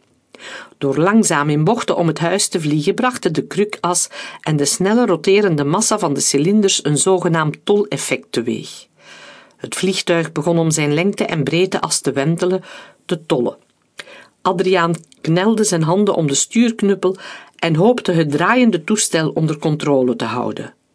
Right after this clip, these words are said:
"Hou je goed vast en sluit je ogen, er kan ons niks overkomen,"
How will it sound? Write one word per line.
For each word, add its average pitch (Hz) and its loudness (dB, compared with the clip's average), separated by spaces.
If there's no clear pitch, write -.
"Hou 180 2
je 175 6
goed 294 0
vast 269 0
en 214 0
sluit 220 2
je 220 2
ogen, 175 4
er 170 -4
kan 185 -2
ons 185 0
niks 254 2
overkomen," 202 2